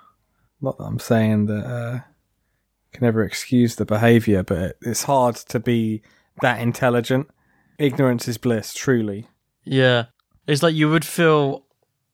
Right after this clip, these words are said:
Speaker 2: alienated and isolated anyway, I guess. And then he's only, only exacerbating that by literally removing himself from society.
Speaker 1: Yeah.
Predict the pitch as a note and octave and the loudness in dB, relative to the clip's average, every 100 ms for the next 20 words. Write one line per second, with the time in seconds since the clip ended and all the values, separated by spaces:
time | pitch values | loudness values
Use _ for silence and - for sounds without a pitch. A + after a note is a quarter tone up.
0 | _ C#3+ C#3+ C#3 B2+ B2 B2+ A#2+ B2 C3 | _ 2 4 4 4 2 0 -2 -6 -2
1 | C3+ C3 C3+ B2 B2 B2+ C3 B2+ A2+ A2 | -2 0 -2 -2 -2 -2 0 0 -2 -4
2 | A2+ A#2 A#2 A#2 A2+ A#2 - - D#3+ A#2+ | -6 -4 -4 -6 -6 -8 -10 -8 -4 0
3 | A#2+ A2+ B2 A#2+ B2 A#2+ A#2 A#2+ - _ | 0 0 -2 0 0 0 -2 -6 -14 _
4 | C3+ B2+ B2+ A2+ B2+ B2 B2 B2 A#2+ A#2 | 4 4 4 2 0 0 0 0 2 0
5 | B2 A#2+ A#2 A#2 A#2+ A#2+ - A#2 A2+ A2+ | -2 0 0 2 0 0 -2 -2 0 0
6 | A2+ A2+ A2 A2 A#2+ G#2+ - A#2+ A2 - | 0 -2 -4 -4 -2 -2 -4 -6 -4 -4
7 | A#2 B2 A#2+ A#2 B2+ B2 - _ _ - | 0 0 0 -2 -6 -6 -12 _ _ -20
8 | - A2+ G#2 F#2 | -8 -2 -2 -2